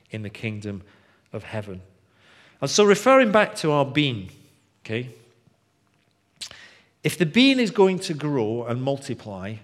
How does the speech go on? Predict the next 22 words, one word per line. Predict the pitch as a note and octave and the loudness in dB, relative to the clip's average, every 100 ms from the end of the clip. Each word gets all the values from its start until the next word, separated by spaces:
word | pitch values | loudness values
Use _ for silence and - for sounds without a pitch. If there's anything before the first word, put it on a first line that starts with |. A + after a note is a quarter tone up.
| _ _ _ _ _ - | _ _ _ _ _ -6
then | B2+ B2+ B2+ C3+ | -2 -2 -4 -2
my | F3+ | -2
experience | E3+ B2 C3+ A#2+ - | -2 -4 -4 -4 -6
is | A2 | -8
you | A2+ | -8
have | A#2 C#3+ | -8 -8
to | B2+ - | -10 -8
activate | C3+ - A#2 G#2 F#2 - | -10 -8 -12 -10 -12 -12
it. | F#2 - - _ _ _ | -16 -16 -20 _ _ _
So | - A#2 | -8 0
I | |
did | F#3 | 2
a | F3+ | 4
bit | D#3 | 2
of | A#2+ | 2
biology | A2 G#2+ G2+ G2 G2+ A#2+ A#2+ A2+ | 2 2 2 -2 -4 -6 -8 -6
back | G#2+ - | -6 -6
in | G#2 | -8
the | |
day, | G2 G2+ A2+ - - - _ - | -6 -6 -6 -14 -20 -20 _ -10
and | A#2+ | -6
you | B2 | -6